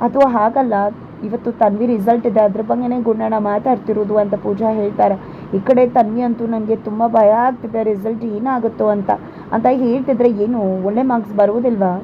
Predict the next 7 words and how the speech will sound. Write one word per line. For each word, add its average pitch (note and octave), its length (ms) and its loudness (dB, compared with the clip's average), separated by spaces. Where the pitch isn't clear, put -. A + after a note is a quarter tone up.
ಸರಿ A3 200 4
ಆಯ್ತು C#4+ 320 2
ಬಿಡು, A#3+ 260 -2
ನೀನ್ G#3+ 220 -4
ಎಂದೂ G3+ 240 0
ಕೂಡ C4 200 -2
ಪುಸ್ತಕ - 240 -4